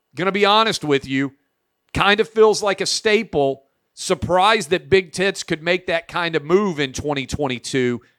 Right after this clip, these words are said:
Thought it was kind of your standard, you know, power program. I'm surprised it could go all the way four.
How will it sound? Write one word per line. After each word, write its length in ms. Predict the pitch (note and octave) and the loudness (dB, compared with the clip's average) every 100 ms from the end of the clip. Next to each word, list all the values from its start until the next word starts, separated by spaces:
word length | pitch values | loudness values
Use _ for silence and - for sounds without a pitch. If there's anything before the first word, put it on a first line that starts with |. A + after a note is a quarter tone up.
| _ _ _ - | _ _ _ 2
Thought 240 | F#3 F#3+ | 4 4
it 80 | F#3+ | 2
was 140 | E3+ | -4
kind 300 | - E3+ E3+ | -4 -2 -2
of 120 | E3 | -4
your 180 | C#3+ D3 | -6 -6
standard, 760 | - - F#3 F3+ F#3 F#3+ F#3 F#3 _ _ _ | -4 -4 -2 0 0 2 2 0 _ _ _
you 120 | - C#3 | -8 -4
know, 220 | B2+ A2 - | -4 -6 -2
power 420 | F3 F3+ F#3+ F3+ | 2 6 8 8
program. 880 | - F#3 G3 G#3+ C#3+ A#2+ G#2+ G#2+ A#2 _ _ _ - | 6 8 8 8 4 0 0 -2 -6 _ _ _ 0
I'm 200 | D#3 F3+ | 0 0
surprised 640 | - F3 F3 F3+ G3 F#3 | -2 -2 4 6 6 4
it 140 | F3 E3+ | 0 -2
could 160 | D#3+ | -2
go 200 | C#3 D#3 | 6 8
all 200 | D#3 D3+ | 10 8
the 80 | C#3+ | 8
way 160 | C3+ A#2+ | 6 2
four. 460 | - A2+ G2 A2+ | 2 2 2 0